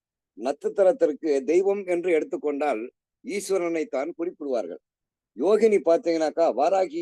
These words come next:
என்ற ஒரு க-, யோ-, யோகினி வாராகி. பூதம் பாத்தீங்கன்னாக்கா வாயு, பஞ்சபூதங்களில் இது வந்து வாயு. ஜாதி பாத்தீங்கன்னா பிராமண ஜாதி, கோத்திரம் பாத்தீங்கன்னா அகஸ்திய கோத்திரத்தில் வருகிறது. இதன் யோனி பாத்தீங்கன்னாக்கா பெண் நாய் என்று வரும்.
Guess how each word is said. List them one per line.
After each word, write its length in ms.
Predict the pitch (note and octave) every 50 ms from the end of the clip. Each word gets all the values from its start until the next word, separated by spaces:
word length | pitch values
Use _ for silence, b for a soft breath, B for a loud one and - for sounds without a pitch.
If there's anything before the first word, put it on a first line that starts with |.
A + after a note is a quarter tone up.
| D#3+ C3
என்ற 200 | - D3+ D3 C#3 C#3+
ஒரு 160 | C3+ C3 B2+
க-, 260 | - - A2+ F#2+ D#2 - _ _ _ -
யோ-, 200 | A2 G#2+ - - _ -
யோகினி 420 | B2 C3+ E3+ F#3 F3+ G3 F#3+ F#3 C3+
வாராகி. 520 | A#2+ C3 C3+ C3+ B2+ A2 - B2 F#2+ B2 F3+ F#3+ _ _ _ _ _ _ _ _ _ _ -
பூதம் 440 | - - F#3 A3 A3 A3 G3+ F3 C#3
பாத்தீங்கன்னாக்கா 580 | E3+ E3 C#3 D3 D#3 D#3 D3 C#3+ C#3 - D#3+ A#2
வாயு, 400 | F#2 G2+ A#2 C#3 E3 D#3+ C#3 G#2+ F#2 - _
பஞ்சபூதங்களில் 680 | - A#2+ D3 D3 E3+ D3+ D#3 E3+ E3+ E3+ E3+ E3+ F#3 F#3
இது 100 | E3 D#3+
வந்து 160 | D#3 E3 E3+
வாயு. 380 | C3 A#2+ A#2+ C#3 D#3+ D3+ G#2+ D#2+ - _ _ _ _ _ _ _ _ _ _ _ _ _ _ _ _ _ _ _ _ _ _ _ _ _ _ _ _
ஜாதி 320 | - C#3 D#3+ F#3 G3+ G3+ G3+
பாத்தீங்கன்னா 480 | - F3 F3 E3+ E3+ E3 D#3+ E3 E3+ D#3
பிராமண 380 | B2 C3 C#3 D#3+ F3 F3+ E3+ D3+
ஜாதி, 340 | B2+ C3+ B2+ A#2 - B2 D3+ - _ _ _ _ _ _ _
கோத்திரம் 520 | - - D3 F#3+ G#3 - G3+ F#3+ F3+ E3+ C3+
பாத்தீங்கன்னா 400 | D#3 D#3+ C#3+ D#3 D3 D3+ D3+ B2+
அகஸ்திய 360 | B2+ C3+ B2+ - - E3 D#3
கோத்திரத்தில் 580 | B2+ C3 C#3+ C#3+ - C#3 B2 B2 - - A#2+ A2+
வருகிறது. 420 | A#2 A#2 A2 A#2 G#2 F#2 - A#2 C#3+ - _ _ _ _ _ _ _ _ _ _ _
இதன் 220 | C#3 C3 D#3+ D#3 C#3+
யோனி 300 | C3 D3 F3 G#3 A3 A3
பாத்தீங்கன்னாக்கா 600 | - - F3 E3+ D#3 E3+ E3 D#3+ D#3+ E3 F3 E3+ C#3+ _
பெண் 240 | - F3 F#3+ G3+ G3+
நாய் 300 | F#3+ F3 F3 F3+ F3+ E3
என்று 240 | D#3+ D#3 D3 E3 D#3+
வரும். 220 | C3 A#2 G#2+ -